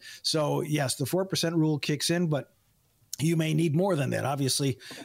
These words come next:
uh, you have, you get Social Security, you might have interest in dividend income, rental income, you, you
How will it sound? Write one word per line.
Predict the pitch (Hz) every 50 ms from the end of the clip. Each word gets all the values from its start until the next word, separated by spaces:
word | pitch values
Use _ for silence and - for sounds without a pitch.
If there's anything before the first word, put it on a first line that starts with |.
| -
uh, | - 139 131 131 131
you | 135 143 151 151 139 139
have, | 135 120 139 139 131
you | 127 131 131
get | - 147 127
Social | - - 139 135 123 - 135
Security, | - - - - - 170 170 165 156 151 151
you | 143 127
might | 123 123 123
have | 117 127 123 117 117
interest | 139 143 139 - - 127 - -
in | 123
dividend | 120 135 156 147 151 147 143 143
income, | 143 131 - - 143 139 131
rental | 139 151 156 147 - 143 143
income, | 143 139 131 - - 143 135 131 120 - - - - - - -
you, | 123 127 131 131
you | 127 127 127 131 123